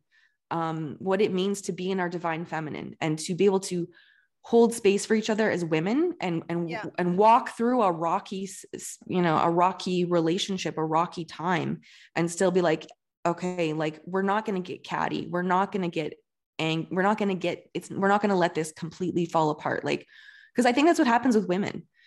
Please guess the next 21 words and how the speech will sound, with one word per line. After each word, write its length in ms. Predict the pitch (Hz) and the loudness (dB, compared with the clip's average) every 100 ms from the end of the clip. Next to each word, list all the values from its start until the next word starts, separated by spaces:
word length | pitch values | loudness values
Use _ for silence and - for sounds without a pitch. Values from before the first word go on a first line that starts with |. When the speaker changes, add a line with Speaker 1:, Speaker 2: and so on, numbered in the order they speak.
| _ | _
Speaker 1:
is 180 | - 180 | -12 -6
we, 420 | 185 202 190 - - | -2 0 -2 -6 -12
we, 420 | 180 196 180 - - | -6 -4 -4 -8 -4
we 180 | 190 | 0
just 220 | 196 240 240 | 2 2 4
let 240 | 220 220 | 4 4
things 240 | 214 202 | 4 2
get 260 | - - - | 0 -6 -6
spiral 580 | - - 190 214 190 175 | -8 0 4 4 4 0
so 360 | - 214 214 | -4 -2 0
badly 720 | 220 190 180 185 160 151 202 - _ _ | 0 0 0 0 -2 -4 -6 -10 _ _
in 200 | 185 185 | -2 0
the 60 | 170 | 0
victimhood 600 | 185 190 185 180 170 170 | -4 -2 -4 -2 -4 -4
and 160 | 175 | -4
the 60 | 165 | -4
wounded 460 | 165 185 180 180 170 | -4 -2 0 0 -2
and 160 | 170 | -4
the 60 | 156 | -6
blame 320 | 170 190 208 | -4 -2 -2
game 380 | 175 151 151 | -2 -4 -8